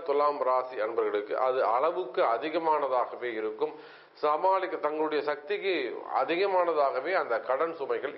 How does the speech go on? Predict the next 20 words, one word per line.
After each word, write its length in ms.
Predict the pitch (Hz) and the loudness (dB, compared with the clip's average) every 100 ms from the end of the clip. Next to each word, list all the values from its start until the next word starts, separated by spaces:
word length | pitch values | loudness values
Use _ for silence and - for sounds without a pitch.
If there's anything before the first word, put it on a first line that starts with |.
| 113 | -8
இருக்கும். 420 | 104 - 95 90 87 - - - - - - - - - - 151 | -8 -8 -12 -12 -18 -20 -20 -20 -20 -20 -20 -20 -20 -20 -4 -2
அப்ப 160 | 180 185 143 117 95 - - 107 127 | 2 4 4 2 0 -6 -12 -2 0
அதிகமாக 500 | 175 208 214 208 202 190 | 0 -2 2 2 2 0
இருக்கக்கூடிய 480 | 175 170 165 165 165 | 0 -2 -2 0 0
அந்த 140 | 135 135 123 | 2 0 0
கடன் 260 | 131 147 175 175 | 0 0 -2 -4
சுமைகளை 500 | 127 117 110 131 143 139 - - - - - - 123 | -2 0 2 2 0 -4 -12 -20 -20 -20 -20 -2 0
அடைக்கக்கூடிய 680 | 175 190 196 - 170 156 143 117 107 | 0 0 -2 0 -4 -2 -2 0 2
வாய்ப்பு, 480 | 113 127 - 143 156 156 - - - - - | 2 0 -4 -2 -2 -2 -6 -16 -20 -20 -6
வருமான 520 | 113 139 180 190 180 165 127 | 0 2 2 2 4 2 0
அதிகரிப்பு, 580 | 143 151 147 143 147 160 135 | 0 -2 -2 -6 -4 -2 -2
இந்த 140 | 135 151 131 | -2 -2 0
போன்ற 260 | 143 117 117 | -2 -2 -2
நல்ல 260 | 127 175 196 170 | -2 0 -2 -2
விஷயங்கள் 560 | 151 143 120 120 117 113 - - - 123 | -10 -4 -4 0 0 0 -8 -20 -10 -4
இந்த 220 | 151 175 180 156 | -4 0 0 0
மே 120 | 139 160 180 | -2 -4 0
மாசத்துல 600 | 170 170 165 156 143 135 123 | 0 2 -2 -4 0 0 2
நடக்க 300 | 127 147 151 131 | 0 -2 -4 -4
இருக்குது 400 | 123 120 113 104 | -6 -6 -6 -4